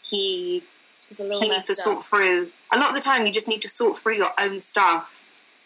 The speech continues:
Speaker 1: before you can get into
Speaker 2: Yeah.
Speaker 1: something with somebody else, because you'll literally just end up bringing all of that stuff into your current situation.
Speaker 2: Mm.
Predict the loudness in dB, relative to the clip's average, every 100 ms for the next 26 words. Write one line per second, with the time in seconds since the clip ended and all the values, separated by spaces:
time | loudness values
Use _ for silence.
0 | _ -4 -2 0 0 0 0 0 0 -2
1 | -6 -4 -2 0 -2 -4 -2 -2 -2 -4
2 | -4 -2 0 0 0 0 2 2 0 -2
3 | -4 -2 0 0 0 -2 -10 -20 _ -4
4 | 0 2 2 2 0 -2 -2 0 -2 0
5 | 0 0 -2 0 0 0 -2 0 0 2
6 | 0 0 -2 -2 -2 -2 -2 0 -2 0
7 | 0 2 2 0 -2 -6 -12 -16